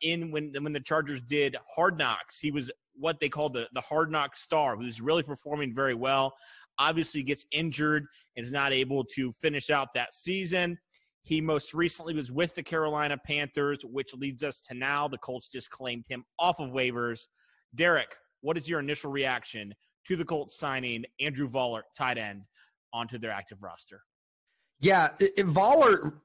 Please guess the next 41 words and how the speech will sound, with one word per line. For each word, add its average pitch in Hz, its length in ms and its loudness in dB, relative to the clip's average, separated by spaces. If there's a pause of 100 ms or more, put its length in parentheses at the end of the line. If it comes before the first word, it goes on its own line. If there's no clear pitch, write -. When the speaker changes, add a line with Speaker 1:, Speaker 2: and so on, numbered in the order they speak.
(100)
Speaker 2:
has 165 400 6
never 202 420 8
seen 143 680 4 (220)
game 151 320 4
action, 139 600 0 (180)
okay? 135 460 2
Let's 156 240 4
just 151 180 2
get 151 220 2
that 156 200 4
first 147 300 2
out 143 160 4
of 120 60 -4
the 131 40 -2
way. 127 380 2 (380)
For 285 180 4
anyone 311 400 6
that's 254 220 4
wondering 208 640 6
about 165 440 6 (260)
Jack 165 400 2
Doyle's 156 440 6
injury 156 680 2
and 143 180 0
is, 135 220 -2 (160)
is 135 300 -4
fearing 147 420 0
about 175 300 4
that, 196 260 4 (340)
this 208 300 4
signing 208 420 4
has 175 400 -2
nothing 185 460 2
to 185 100 -2
do 175 200 2
with 147 160 0
his 139 180 -4
replacement, 131 720 -4
none 143 460 -2
of 113 100 -6
it. 104 140 -16